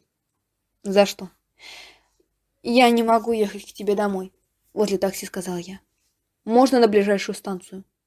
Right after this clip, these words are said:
сказала руководителю. Тот беззвучно кивнул, я села назад рядом с Рока. "Ты уверен?" спросила я. "Да". "Извини, что много спрашиваю, но мне действительно непонятно".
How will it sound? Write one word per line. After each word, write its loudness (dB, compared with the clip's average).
сказала 0
руководителю. -4
Тот -2
беззвучно 2
кивнул, -6
я -2
села -4
назад -2
рядом -2
с -10
Рока. -10
"Ты -2
уверен?" 0
спросила -14
я. -10
"Да". 2
"Извини, -4
что -8
много -6
спрашиваю, -6
но -2
мне -6
действительно -12
непонятно". -14